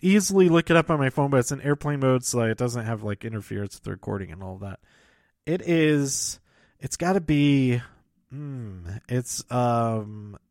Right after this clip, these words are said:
it is, it's something with, um, I don't think it's a horror film. I think it's a science fiction film, maybe. You know what?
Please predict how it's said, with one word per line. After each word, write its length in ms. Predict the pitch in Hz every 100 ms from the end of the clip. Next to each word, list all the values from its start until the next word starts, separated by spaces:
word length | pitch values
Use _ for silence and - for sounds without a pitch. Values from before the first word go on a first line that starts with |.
| -
it 200 | 120 127
is, 640 | 123 120 113 107 - -
it's 220 | 120 113 -
something 580 | 175 185 190 180 170
with, 320 | 143 143 - - -
um, 720 | 117 113 110 110 110 110 110 _ _ -
I 1400 | _ _ _ _ _ _ _ _ _ _ _ _ _ -
don't 80 | 170
think 100 | 185
it's 100 | 160
a 60 |
horror 380 | 117 160 175 180
film. 440 | - 180 180 180 180
I 120 | 147
think 180 | 165 151
it's 100 | 139
a 60 |
science 460 | 123 - 160 156 -
fiction 760 | - 208 - - 269 285 302 240 -
film, 640 | - 240 247 247 247 233 -
maybe. 520 | 180 190 202 202 -
You 140 | 165
know 140 | 185 190
what? 220 | 190 -